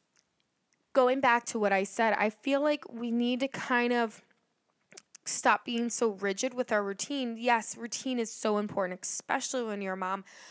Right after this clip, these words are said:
Those kids crave structure. Your family needs it. I co-, totally am on board with that. Absolutely. But I think we need to just kinda start putting ourselves a little bit more on that priority list.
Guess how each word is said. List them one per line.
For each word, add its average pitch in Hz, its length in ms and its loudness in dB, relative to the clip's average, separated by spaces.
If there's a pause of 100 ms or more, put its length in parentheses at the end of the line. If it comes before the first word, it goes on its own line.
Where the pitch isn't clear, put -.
(140)
Those 233 160 -2
kids 254 240 -4
crave 226 480 0
structure. - 500 0
Your 190 220 -2
family 233 480 0
needs 202 300 -2
it. 196 120 0
I 208 140 -4 (340)
co-, - 380 -6
totally 277 600 0 (360)
am 202 200 -2
on 202 220 0
board 190 360 0
with 185 160 -8
that. 180 360 2
Absolutely. 233 580 2
But 208 280 0 (300)
I 311 80 2
think 415 240 0
we 427 80 6
need 427 160 4
to 415 140 4
just - 420 -6
kinda 339 260 2
start - 680 2
putting 302 400 4
ourselves 247 720 2
a 240 80 -2
little 233 240 0
bit 226 240 -4
more 214 400 0
on 214 200 0
that 202 200 -2
priority 202 680 0
list. 294 500 0